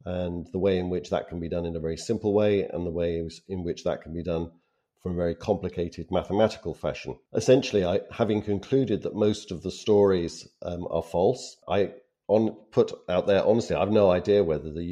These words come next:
U S is in a bubble or not, although I acknowledge that on the way we conventionally measure these things,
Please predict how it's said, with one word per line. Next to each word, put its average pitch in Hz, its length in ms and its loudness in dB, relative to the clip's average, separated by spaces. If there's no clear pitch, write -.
U 85 80 -4
S 80 200 -6
is 90 140 -8
in 87 100 -2
a 82 140 -6
bubble 85 300 -2
or 82 120 -2
not, 90 360 0
although 87 280 0
I 87 100 0
acknowledge 95 520 0
that 85 120 -4
on 90 180 -2
the 98 60 -2
way 101 200 6
we 92 380 -4
conventionally 98 680 -2
measure 95 440 0
these 78 400 -12
things, 80 500 -4